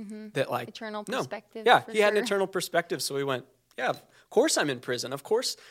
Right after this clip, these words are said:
Speaker 2: things aren't how I thought they were gonna
Speaker 1: Right.
Speaker 2: be, but God's on my side. God's in, in my life, so I'll be okay."
Speaker 1: Yeah, I have to continually, uh, I think, think through. And honestly, even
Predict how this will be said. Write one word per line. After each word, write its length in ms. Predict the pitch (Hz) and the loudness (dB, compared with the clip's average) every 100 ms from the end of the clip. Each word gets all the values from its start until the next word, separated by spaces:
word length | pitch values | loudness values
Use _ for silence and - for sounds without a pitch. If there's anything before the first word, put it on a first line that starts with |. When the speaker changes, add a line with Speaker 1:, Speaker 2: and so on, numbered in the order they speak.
| - | -12
Speaker 2:
things 260 | - 147 139 - | -4 -2 -2 -2
aren't 200 | 131 - | -2 0
how 160 | 127 - | -2 2
I 160 | 120 | 0
thought 340 | 117 123 117 - | 2 0 0 -2
they 120 | 120 | -4
were 120 | 123 | -4
gonna 220 | 117 123 | -6 -8
Speaker 1:
Right. 100 | 120 | -6
Speaker 2:
be, 260 | 127 123 123 _ _ _ - | -6 -8 -10 _ _ _ 2
but 380 | 131 120 - _ _ _ _ _ _ _ _ _ | 4 4 -2 _ _ _ _ _ _ _ _ _
God's 460 | - 117 127 123 - _ _ | -2 2 2 0 -12 _ _
on 140 | 127 123 | -4 -2
my 140 | 110 | -2
side. 380 | 120 123 123 117 | -2 0 0 -2
God's 320 | 120 120 120 | -4 -4 -4
in, 360 | 127 123 117 - _ _ _ _ - | -8 -8 -10 -14 _ _ _ _ -14
in 100 | 135 | -8
my 180 | 127 110 | -6 -6
life, 420 | 110 123 143 123 | -2 4 4 2
so 280 | - 127 120 _ _ - | -4 -4 -4 _ _ -2
I'll 80 | 190 | -2
be 180 | 202 202 | 0 -4
okay." 400 | 190 - - - _ _ | -4 -8 -8 -12 _ _
Speaker 1:
Yeah, 280 | 226 214 208 | -10 -6 -4
I 80 | 208 | -4
have 120 | 254 254 | -6 -10
to 100 | 269 | -14
continually, 800 | 214 208 220 220 208 196 180 180 | -14 -12 -10 -8 -8 -6 -6 -4
uh, 320 | 175 175 - 220 _ _ _ - | -4 -4 -8 -10 _ _ _ -10
I 120 | 202 | -8
think, 240 | 202 196 - | -8 -14 -12
think 220 | 208 196 | -14 -10
through. 200 | 202 180 | -10 -8
And 160 | 196 196 - - | -10 -12 -20 -6
honestly, 420 | 214 240 - 214 | -2 -2 -4 -8
even 400 | 190 208 202 190 | -6 -6 -6 -8